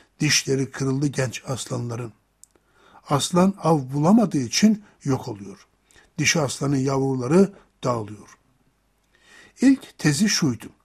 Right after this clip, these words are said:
"Doğru ve salihlerin başına kötü şeyler gelmez." İkinci tezi de şuydu: "Kötülük eken sonunda kötülük biçer." Elifaz burada genel tezler ortaya koyuyor.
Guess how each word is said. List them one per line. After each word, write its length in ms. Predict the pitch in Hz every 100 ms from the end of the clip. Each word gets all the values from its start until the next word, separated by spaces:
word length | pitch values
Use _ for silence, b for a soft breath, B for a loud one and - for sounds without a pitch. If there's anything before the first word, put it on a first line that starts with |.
| _ _ b b _
"Doğru 420 | 151 147 165 247 196
ve 120 | 131
salihlerin 800 | - 139 135 120 135 151 143 127
başına 320 | 117 170 190
kötü 320 | - 127 151
şeyler 360 | - 113 131 151
gelmez." 640 | 143 107 98 95 - - _ _ _ b b b b _
İkinci 420 | - - 196 247
tezi 300 | - 175 185
de 80 | 233
şuydu: 400 | 208 220 151 - b b b b
"Kötülük 600 | - 156 - 170 240 240 _
eken 460 | - - 170 240 - _ _ _ _
sonunda 680 | - 185 135 113 147 185 -
kötülük 560 | 143 - 127 143 -
biçer." 420 | 156 - 170 - - _ _ _ _ _ _ _ _ _ -
Elifaz 440 | 151 127 147 131
burada 440 | 147 147 185 233 - b b -
genel 380 | 143 160 170
tezler 540 | 135 - 143 120 151 139 -
ortaya 440 | 127 104 127 120
koyuyor. 460 | - 117 104 101